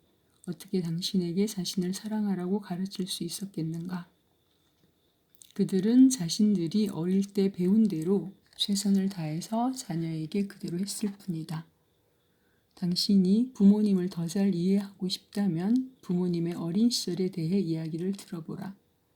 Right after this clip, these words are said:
이해심을 가지고 그들의 이야기를 듣다 보면 당신의 두려움과 정형화된 인생관이 어디에서 비롯되었는지 알 수 있을 것이다. 당신에게 그런 행동을 한 사람들 역시 당신이,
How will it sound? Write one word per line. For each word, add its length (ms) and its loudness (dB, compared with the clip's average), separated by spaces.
이해심을 560 2
가지고 720 -2
그들의 340 -2
이야기를 520 -4
듣다 300 -10
보면 640 -4
당신의 520 -6
두려움과 720 -4
정형화된 760 -2
인생관이 880 -2
어디에서 460 -6
비롯되었는지 1080 -4
알 180 -4
수 200 -4
있을 320 -8
것이다. 440 -10
당신에게 800 2
그런 300 -2
행동을 500 2
한 120 2
사람들 540 0
역시 580 -2
당신이, 600 -6